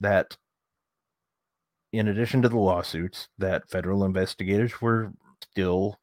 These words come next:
investigating, which I assume they always were. I assume that the case was always open. But anyways,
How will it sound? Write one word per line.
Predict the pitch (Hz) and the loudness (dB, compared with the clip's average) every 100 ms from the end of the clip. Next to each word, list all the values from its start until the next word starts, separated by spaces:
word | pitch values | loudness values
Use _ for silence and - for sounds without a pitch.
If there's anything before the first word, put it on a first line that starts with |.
| _ _ _ _ _ _ _ _ - | _ _ _ _ _ _ _ _ -4
investigating, | 110 92 90 - 92 85 87 101 | -2 -2 -4 -4 -4 -2 -2 0
which | 101 92 | 0 2
I | 92 | 2
assume | 95 - 95 120 | 2 0 0 2
they | 107 90 | 4 2
always | - 113 107 90 - | 4 4 4 0 -2
were. | 101 101 87 | 0 2 4
I | 98 | 4
assume | 95 - 139 120 | 2 2 4 4
that | 87 - | 4 -2
the | 92 | -6
case | 98 95 | -4 -4
was | 92 104 | 2 4
always | 98 85 95 | 4 2 2
open. | 120 - 78 90 - _ _ | 2 0 -6 -6 -8 _ _
But | 98 - - | 2 2 2
anyways, | 127 120 95 90 | 6 8 6 2